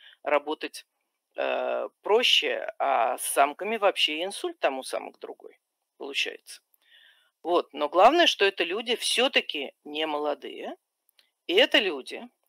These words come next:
которые имеют факторы риска ишемических нарушений. Они пожилые, это, как правило, гипертоники, это люди, которые имеют атеросклероз, гиперхолестеринемию,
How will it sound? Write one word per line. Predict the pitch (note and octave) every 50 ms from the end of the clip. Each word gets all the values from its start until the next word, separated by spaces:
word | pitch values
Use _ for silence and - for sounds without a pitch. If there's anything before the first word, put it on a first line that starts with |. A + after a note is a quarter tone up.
| _ _ _ _ _
которые | - E3+ E3+ - - E3+ E3+ F3+ G#3 A#3+ - - F#3+
имеют | E3+ D#3+ D3+ D3 E3+ F#3+ -
факторы | - F3 D#3 C#3+ - _ F#3 G3 A3+ G#3+
риска | E3 D3 C#3 - - E3 D#3+
ишемических | E3 - - F3+ E3 C#3+ C3 - - - - E3+ -
нарушений. | - A#3+ B3+ C#4 D4+ - - G#4+ G4 C#4+ F#3 C#3 - _ _ _ _ _ _ _ _ _ _ _ _ _
Они | - F3 F3+ F#3 F#3
пожилые, | - - C4+ B3 A#3 C#4 B3 G#3 E3+ C#3+ C3 C#3+ E3 A3+ C4 _ _ _ _ _ _ _ _ _ _ _
это, | - G#3+ G3 - -
как | - - F3+ F3+ -
правило, | - F#3+ F3+ D#3+ D#3+
гипертоники, | E3 - A#3 B3+ - - C4 - - - E3+ D#3+ D3 C#3+ D3 - - - G#3+ A#3+ B3+ _ _ _ _ _ _ _ _ _
это | - A3 A#3+ - B3
люди, | A#3 B3 A#3 -
которые | E3+ - F#3+ F#3 - F3+ E3+ E3+ E3
имеют | D#3+ D#3 D#3 C#3+ C#3 - - -
атеросклероз, | D#3 D#3 - - D#3 D3 - - - D#3 D#3 E3 F3+ A#3 C#4+ C4 G#3
гиперхолестеринемию, | F3+ D#3+ F3+ - - D#3+ - - D3+ C#3+ C#3 C3+ - - D#3 C#3 C#3 C#3+ C#3+ C#3+ C#3+ C#3+ D#3 F#3 A3+ D4 D4